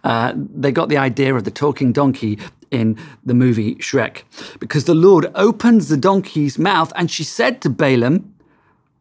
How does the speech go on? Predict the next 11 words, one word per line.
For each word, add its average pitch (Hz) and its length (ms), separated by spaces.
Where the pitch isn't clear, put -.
"What 185 320
have 175 160
I 262 160
done 143 560
to 196 120
you 180 520
to - 60
make 247 200
you 233 320
beat 240 260
me 214 480